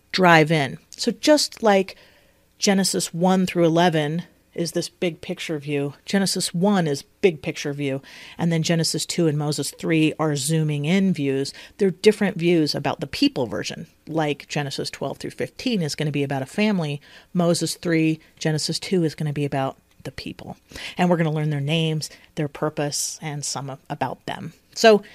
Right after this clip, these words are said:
see the couplet where we're learning different things. All right. Pretty cool, right? Oh, there's so much good to say. So great. All right,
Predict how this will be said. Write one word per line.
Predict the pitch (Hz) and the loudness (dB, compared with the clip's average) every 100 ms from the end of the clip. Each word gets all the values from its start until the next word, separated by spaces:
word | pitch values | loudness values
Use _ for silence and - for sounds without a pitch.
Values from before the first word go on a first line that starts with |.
| - | -14
see | - - 240 | -4 0 4
the | 220 | 4
couplet | - 208 214 233 - _ | 2 -2 0 -2 -4 _
where | 170 151 | -6 -4
we're | 151 147 - | -4 -8 -6
learning | 175 175 185 180 170 | -2 0 2 0 0
different | 160 - 156 | -4 -4 -10
things. | - - - - _ _ _ _ - | -10 -10 -10 -14 _ _ _ _ 4
All | 196 | 4
right. | 92 - - _ _ _ _ - | 4 -2 -18 _ _ _ _ -14
Pretty | - 403 392 | -4 -2 -2
cool, | - 294 196 | 0 2 4
right? | 139 147 226 - - | 4 4 0 -2 -6
Oh, | 247 - | -6 -6
there's | 180 - | -8 -8
so | 208 | -8
much | 196 - | -8 -10
good | 185 180 | -12 -12
to | |
say. | - 185 180 _ _ _ _ - | -12 -14 -18 _ _ _ _ -8
So | - 403 | -4 -2
great. | - 381 320 - - | -2 -6 -8 -10 2
All | 226 | 6
right, | 220 | 6